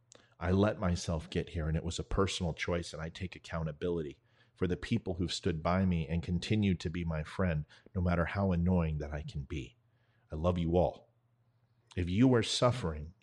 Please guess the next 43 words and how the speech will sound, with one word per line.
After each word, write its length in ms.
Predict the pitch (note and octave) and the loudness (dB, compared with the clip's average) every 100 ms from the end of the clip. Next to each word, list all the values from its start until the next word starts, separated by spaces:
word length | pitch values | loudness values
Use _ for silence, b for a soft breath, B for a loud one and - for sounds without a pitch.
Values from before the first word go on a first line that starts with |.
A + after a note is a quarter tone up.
| - | -6
if 180 | F#2 E2+ | -4 2
you 200 | A#2 F#2+ | 2 2
are 80 | |
hurting, 580 | - - A#2 G#2+ D2 C#2 - _ | -2 2 4 4 0 -8 -18 _
if 160 | F2+ E2+ | -6 0
you 120 | G#2 | 2
need 200 | A#2+ G2+ | 4 2
someone 320 | - G2 F2+ | 0 0 0
to 40 | E2+ | -2
talk 380 | - F#2+ F2+ - | -2 -2 -2 -4
to, 240 | E2 D2 _ b b b | -4 -4 _ b b b
you 120 | - | -4
don't 140 | F#2 F2+ | 0 2
have 120 | F#2+ | 0
to 100 | - | -2
call 220 | - F#2+ | 0 0
this 240 | F2 E2+ - | 2 -2 0
number. 300 | E2+ E2 E2 | 0 2 -2
You 100 | E2 | -2
can 140 | E2 | -2
reach 240 | E2 - | 0 0
out 180 | E2 D#2 | -2 -4
to 100 | - | -2
me. 240 | E2+ C2+ - _ _ _ _ _ _ _ _ _ _ _ _ _ _ _ _ | 0 0 -6 _ _ _ _ _ _ _ _ _ _ _ _ _ _ _ _
But 100 | F#2 | 0
if 100 | F#2 | 2
you 80 | G2 | 4
don't 260 | A2 A2 - | 4 4 2
have 320 | A2 A2 G2 | 2 4 4
that 160 | E2+ | 2
ability, 520 | D#2+ D#2 D2+ C#2+ C2+ - b b b | 0 0 -2 -2 -6 -12 b b b
one 200 | F#2 G2+ | 2 4
eight 140 | G#2+ G2 | 4 2
hundred 300 | G2+ F#2+ - | 0 0 0
two 140 | G2+ | -2
seven 340 | - F#2+ F#2 | 0 2 2
three 260 | F2 F#2+ F2 | 0 -2 -2
eight 200 | F#2 F2 | -2 -2
two 120 | - | -2
five 300 | F#2 - F2 | -4 -2 -2
five, 340 | E2 F2 E2 - | -2 -4 -4 -4
press 380 | - F2+ - - | -4 -4 -6 -6
one. 220 | E2 | -6